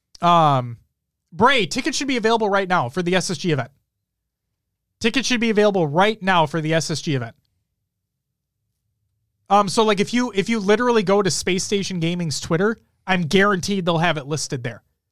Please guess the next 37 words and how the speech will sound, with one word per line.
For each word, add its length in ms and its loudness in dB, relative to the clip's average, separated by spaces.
It 80 -2
might 160 2
even 180 0
be 120 -2
pinned. 440 -4
Like, 180 -2
I'm 140 2
not 160 0
entirely 360 -2
certain, 340 -6
but 180 -2
go 160 2
to 80 2
their 140 2
Twitter 320 0
account. 400 -2
I'm 100 -2
guaranteed 460 0
the 60 -6
link 180 -4
is 120 0
gonna 160 -2
be 120 -2
in 60 -2
their 100 0
tweet 260 -4
somewhere. 440 0
And, 260 -2
uh, 320 4
and 100 0
yeah, 180 2
the 160 2
tickets 440 0
are 120 0
on 240 4
sale 340 2
now 460 0